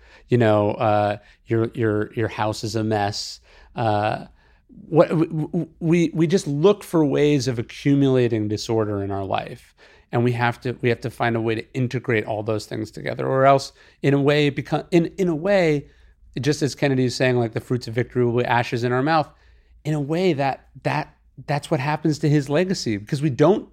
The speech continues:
see Kennedy solely as this good guy anymore. Just like we don't see Martin Luther King solely as this good guy anymore. We know what he was doing in hotel rooms with people who are, you know, not his wife, and, and how inconsistent that was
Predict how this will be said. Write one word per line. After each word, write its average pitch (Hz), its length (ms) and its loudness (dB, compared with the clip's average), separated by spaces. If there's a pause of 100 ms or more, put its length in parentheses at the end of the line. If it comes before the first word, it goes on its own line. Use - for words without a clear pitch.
(160)
see - 260 -2
Kennedy 107 640 0 (340)
solely 127 580 4
as 113 160 0
this 117 160 -4
good 110 280 -2
guy 104 300 0
anymore. 98 580 -4 (680)
Just 135 180 -2
like 175 160 0
we 165 60 4
don't 156 200 2
see - 140 2
Martin 151 280 2
Luther 156 240 2
King 196 300 2
solely 123 460 0
as 117 160 0
this 113 140 -6
good 113 220 -8
guy 104 260 0
anymore. 101 440 -2 (680)
We 147 160 -4
know 143 320 -2
what 147 260 -2
he 139 120 -4
was 131 180 -4
doing 139 380 2
in 139 100 2
hotel 143 440 2
rooms 139 580 2 (320)
with 127 160 -2
people 143 300 0
who 139 140 2
are, 131 320 2
you 143 120 2
know, 131 180 4
not 131 240 2
his 131 180 -2
wife, - 400 -4
and, 120 240 -2
and 131 160 0
how 135 280 2
inconsistent 160 960 -2
that 110 220 0
was 104 760 -2